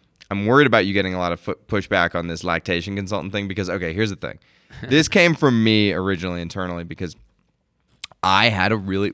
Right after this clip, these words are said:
Speaker 1: me and my wife had a really terrible lactation consultant. I mean, just horrendous. I fucking <laughs> hated this woman. She was, and so the, the lactation consultant you can see in the meta emojis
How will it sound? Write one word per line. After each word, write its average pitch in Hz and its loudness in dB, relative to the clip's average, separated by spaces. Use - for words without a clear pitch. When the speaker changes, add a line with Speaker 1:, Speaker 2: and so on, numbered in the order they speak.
Speaker 1:
me 107 -2
and 104 0
my 117 4
wife 92 4
had 101 0
a 101 0
really 98 0
terrible 90 0
lactation 98 2
consultant. 78 -2
I 90 4
mean, 98 4
just 87 -4
horrendous. 92 0
I 107 2
fucking - 0
<laughs> 113 2
hated 87 -2
this 76 -8
woman. 65 -8
She 151 4
was, 135 4
and 123 6
so 139 6
the, 131 6
the 127 -4
lactation 135 4
consultant 120 2
you 110 0
can 104 -2
see 110 -2
in 104 0
the 95 0
meta 95 2
emojis 87 -2